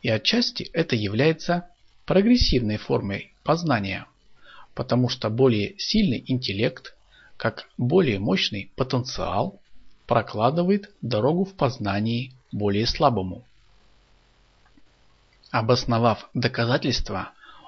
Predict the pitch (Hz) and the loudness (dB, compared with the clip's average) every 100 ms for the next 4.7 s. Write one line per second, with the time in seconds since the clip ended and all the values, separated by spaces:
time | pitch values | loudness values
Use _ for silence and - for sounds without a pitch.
0 | - - 139 131 139 143 143 - - - | -8 0 0 2 0 2 0 -2 -6 0
1 | 233 208 156 123 110 107 - _ _ _ | 2 2 2 2 2 -4 -14 _ _ _
2 | - - - 214 131 110 101 104 95 117 | -8 -6 2 2 2 0 -2 -2 0 2
3 | 165 185 190 - - - 107 131 202 240 | 2 2 -2 -8 -18 -8 -2 2 4 2
4 | 147 123 117 110 - 113 120 | 2 0 0 -4 -6 -10 -10